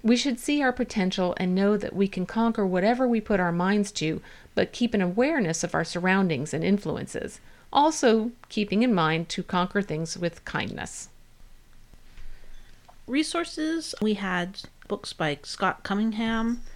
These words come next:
Speaker 2: witches of the craft dot com, The Goodly Spellbook by Coven Oldenwield, The Magician's Tables by Alan Richardson, and that was who we pulled from.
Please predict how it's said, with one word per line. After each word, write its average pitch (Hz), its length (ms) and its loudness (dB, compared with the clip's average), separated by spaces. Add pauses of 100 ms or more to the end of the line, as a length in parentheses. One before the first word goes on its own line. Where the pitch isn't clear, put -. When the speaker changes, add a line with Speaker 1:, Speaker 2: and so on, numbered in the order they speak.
(120)
Speaker 2:
witches 196 400 -2
of 185 100 -4
the 185 60 -6
craft 185 320 -4
dot - 200 -4
com, 220 640 0
The 190 80 -2
Goodly 196 300 0
Spellbook 202 560 -2
by 160 120 -2
Coven 196 360 -2
Oldenwield, 208 680 0 (520)
The 180 100 -4
Magician's 220 600 -2
Tables 240 680 -2
by 170 360 0
Alan 185 400 -2
Richardson, 254 540 -4 (760)
and 190 480 0
that 190 200 -2
was 214 500 -4 (240)
who 240 80 0
we 240 120 2
pulled 254 300 0
from. - 300 -4